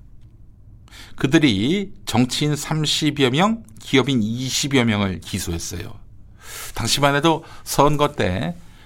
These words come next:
돈을 주는 기업인, 또 돈을 받는 정치인, 허다했지요. 그러다 두 사람은 이천육 년 현대 기아차 비자금 사건 수사팀을 거쳐서 이천십육 년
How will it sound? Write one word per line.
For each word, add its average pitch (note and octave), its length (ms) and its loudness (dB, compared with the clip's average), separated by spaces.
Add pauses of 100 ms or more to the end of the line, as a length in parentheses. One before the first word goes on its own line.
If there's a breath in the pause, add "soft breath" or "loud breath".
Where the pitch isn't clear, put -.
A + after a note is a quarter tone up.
돈을 C#3+ 300 4
주는 D3 320 -2
기업인, F#2+ 440 -2 (180)
또 B2 100 -2
돈을 C3+ 260 2
받는 D3+ 540 2 (420)
정치인, - 520 -8 (360)
허다했지요. A#2 600 -4 (1800 loud breath)
그러다 D#3 420 6
두 - 140 -6
사람은 D3+ 340 4
이천육 C#3+ 400 0
년 C#3 180 4
현대 D3+ 440 4
기아차 C#3+ 580 4
비자금 C#3+ 500 0
사건 D#3+ 520 2
수사팀을 D#3 540 0
거쳐서 A2 340 0
이천십육 B2+ 560 0
년 F#3+ 240 2